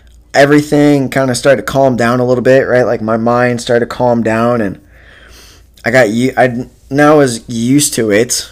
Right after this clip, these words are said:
right? Not getting the notifications. I was no longer, like, saddened by it. I was like, "Well, yeah, I, I kinda did this to myself." Like, I actually flipped the switch on myself and gave myself the new perspective that when I did open the apps at social media at the end of the day and they did turn on,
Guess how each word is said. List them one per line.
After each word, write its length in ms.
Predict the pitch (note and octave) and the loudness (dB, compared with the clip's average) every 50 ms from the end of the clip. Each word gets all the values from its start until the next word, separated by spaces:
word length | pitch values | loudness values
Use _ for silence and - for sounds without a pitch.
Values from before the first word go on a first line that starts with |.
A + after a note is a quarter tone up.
| - | -10
right? 240 | - A#2+ A#2+ A2+ G2+ | -4 -2 -2 0 0
Not 260 | G#2 A2+ A#2 A#2+ G#2 | -2 -2 -2 -2 -2
getting 240 | - B2 A2+ A#2 A2+ | -4 -6 -4 -4 -4
the 80 | A2 A2 | -4 -4
notifications. 760 | A2 G#2+ G#2 - - - G#2 G#2 G#2 - A#2+ A#2+ A#2+ A#2 A2+ | -4 -6 -6 -10 -8 -6 -4 -4 -4 -4 -6 -6 -6 -6 -4
I 100 | G#2+ G#2+ | -4 -4
was 180 | A2 A2 G#2 A2 | -4 -4 -4 -4
no 200 | A#2 A2+ A#2 A2 | -2 -2 -2 -2
longer, 360 | A2 A2 A2 A2+ A2 A2 G#2+ | -2 -2 -2 -4 -4 -4 -4
like, 180 | G2 G2 G2 | -4 -4 -4
saddened 500 | - - - G#2+ G2+ G#2+ G#2+ G#2+ G#2+ G#2+ | -6 -6 -4 -4 -4 -4 -4 -4 -6 -6
by 240 | G2 G#2 G2 G2+ G#2+ | -6 -4 -4 -2 -2
it. 60 | A2+ | -2
I 120 | A2+ G#2+ - | -2 -2 -2
was 160 | G#2+ G#2+ A#2+ | -4 -4 -4
like, 180 | B2 C3+ C3+ - | -4 -4 -4 -2
"Well, 280 | - - G3+ G3 F#3 | -2 0 2 2 2
yeah, 180 | D#3+ D3+ D3 C#3+ | 2 4 4 4
I, 320 | D3 C#3+ C3 - - - | 4 2 0 -4 -6 -8
I 20 | C3+ | -6
kinda 240 | - C3+ C3+ C3+ | -6 -6 -6 -6
did 180 | A2+ G#2 A2+ A2 | -4 -4 -4 -4
this 140 | A2+ G#2+ - | -4 -8 -8
to 80 | - A2+ | -8 -8
myself." 460 | A2 G#2+ - - G2+ G#2+ G#2+ - - | -8 -6 -6 -4 -4 -4 -4 -4 -6
Like, 240 | A2 G#2 G2+ - - - - - - - - - - - _ _ _ _ _ | -6 -6 -6 -8 -14 -20 -20 -20 -20 -20 -20 -20 -20 -20 _ _ _ _ _
I 120 | A#2+ C3 C#3 | -4 -4 -2
actually 260 | D3+ - C#3+ B2+ A2+ | -2 -2 -4 -4 -6
flipped 320 | - - - C#3+ A2+ - | -6 -2 -2 -2 0 0
the 100 | - A2+ | -4 -6
switch 320 | A2 - C3+ C3+ C3 - C3 | -4 -2 -2 -2 -2 -2 -4
on 100 | A#2 A2 | -6 -6
myself 540 | A2 G#2+ - - A2+ A#2 A#2 A2+ A2+ - | -6 -8 -6 -4 -2 0 0 -2 -4 -6
and 120 | A#2 A2+ A2 | -10 -8 -4
gave 160 | A2+ A2+ A#2 | -4 -4 -4
myself 380 | A2+ A2+ - - A2+ A2 - - | -4 -4 -4 -4 -4 -4 -4 -6
the 60 | G#2+ | -2
new 160 | B2 D#3 F3 | 0 0 0
perspective 640 | D#3+ - C3 - - A2+ A2+ A2+ - C#3+ C3+ A#2+ | 0 -2 -6 -4 -2 -2 -2 0 0 0 0 0
that 320 | A2 A2+ G#2 G2+ E2+ - - - - - - - - - _ _ _ | 2 0 0 0 -2 -6 -14 -20 -20 -20 -20 -20 -20 -20 _ _ _
when 180 | - B2+ C3 | -4 -2 0
I 100 | B2 A#2 | 0 0
did 300 | A2 G2 C#3 D3+ D#3 C#3+ | 0 2 4 4 4 4
open 380 | C3+ C#3 C#3 B2+ C3 B2+ A#2+ A#2 | 2 0 0 0 0 -4 -4 -4
the 60 | A#2 | -4
apps 520 | G#2+ F2+ G#2+ A2 G#2+ A#2+ - - - - - - | -2 -2 0 0 0 -2 -4 -4 -8 -8 -4 -2
at 300 | A#2+ A#2 G#2+ G2 - - | 0 0 0 -2 -6 -6
social 300 | - - C3+ A#2 A#2 A#2+ | -4 -2 -2 -2 -2 -2
media 260 | A#2+ A#2 A2 A#2 A#2 | -2 -2 0 0 0
at 60 | G#2 | 0
the 100 | - G#2 | -2 -4
end 120 | G#2+ G#2+ A2 | -4 -4 -4
of 60 | G#2 | -4
the 60 | G2+ | -2
day 140 | G#2 G#2 G#2+ | -2 -2 -2
and 80 | G#2+ | -2
they 80 | A2 A2 | -4 -2
did 240 | A2 B2+ B2+ B2 B2 | 0 0 0 0 -2
turn 240 | - C3 A2+ A2 G2 | -6 -4 -4 -4 -4
on, 280 | F#2 F#2+ G#2 G#2+ A2 | -4 -4 -4 -6 -8